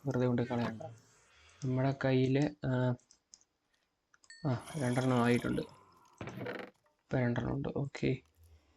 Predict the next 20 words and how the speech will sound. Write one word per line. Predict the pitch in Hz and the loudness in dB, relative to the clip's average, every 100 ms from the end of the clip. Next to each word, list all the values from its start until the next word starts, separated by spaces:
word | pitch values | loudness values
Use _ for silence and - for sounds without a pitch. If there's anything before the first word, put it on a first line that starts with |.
| _ _ | _ _
ഇത് | 147 156 - _ _ | -4 -4 -4 _ _
വെച്ച് | 151 127 - 147 - - - - - _ _ - | -2 -2 -2 -6 -6 -16 -20 -20 -20 _ _ -2
ഇട്, | 135 135 147 147 - | 0 4 2 2 -2
ഇതെടുത്തിട്ട്, | 139 127 123 120 131 127 151 165 - _ _ _ _ - _ _ 131 | 0 2 2 2 0 2 2 2 -2 _ _ _ _ -20 _ _ 2
ഉം, | 123 120 120 120 - - - - _ _ _ _ _ _ - | 4 6 8 6 0 -8 -8 -8 _ _ _ _ _ _ -4
അവിടെ | 143 131 | 0 2
പോയി, | 123 - 135 131 151 165 - _ _ _ - - 139 | 0 0 4 6 6 4 -4 _ _ _ -20 -10 -4
ആ, | 120 | -2
രണ്ട് | 123 117 117 | 2 4 2
സ്റ്റിക്ക് | - 123 120 | 2 2 4
ആയിട്ടുണ്ട്. | 117 117 113 | 4 2 2
രണ്ട് | 117 113 117 | 0 2 0
സ്റ്റിക്ക് | - 123 - | 0 -4 0
എടുത്ത് | 117 120 113 143 156 - _ _ _ 131 | 0 0 2 4 4 2 _ _ _ -2
ക്രാഫ്റ്റിംഗ് | 117 110 123 120 | -2 0 0 2
ടേബിളിൽ | 117 117 113 113 117 - | 2 2 2 2 0 0
പോയി | 113 117 131 156 - _ _ _ _ _ _ _ | 2 4 4 2 -4 _ _ _ _ _ _ _
ഇത് | 135 127 120 - | -6 0 -2 0
ഇങ്ങനെ | 123 117 120 120 | 0 2 2 2
വെച്ചിട്ട് | 117 117 - - 123 - 151 | 4 2 0 -4 -4 2 0